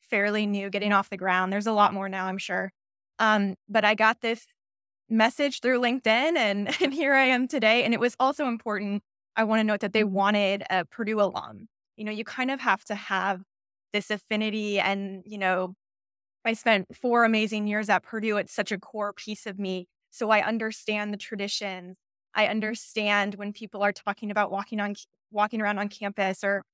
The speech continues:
walking into our basketball arena of that, like, "Oh my gosh, you know, this is Purdue University." So, um, it was, it was super exciting. I've been here about two and a half years now.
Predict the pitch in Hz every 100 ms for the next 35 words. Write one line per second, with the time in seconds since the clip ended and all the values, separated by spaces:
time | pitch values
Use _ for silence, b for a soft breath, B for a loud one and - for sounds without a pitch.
0 | b - 220 214 233 226 220 214 185 190
1 | - 202 202 196 202 196 185 202 196 196
2 | 202 190 - _ _ _ - 226 208 196
3 | 208 214 196 190 196 185 175 175 - 220
4 | 233 - 226 214 214 208 202 202 190 190
5 | 175 - 220 202 196 _ _ _ - 220
6 | 214 196 190 196 - _ _ _ _ 247
7 | 240 254 226 247 220 226 247 247 254 269
8 | 240 233 220 220 240 214 202 - 233 226
9 | 214 214 202 208 220 202 202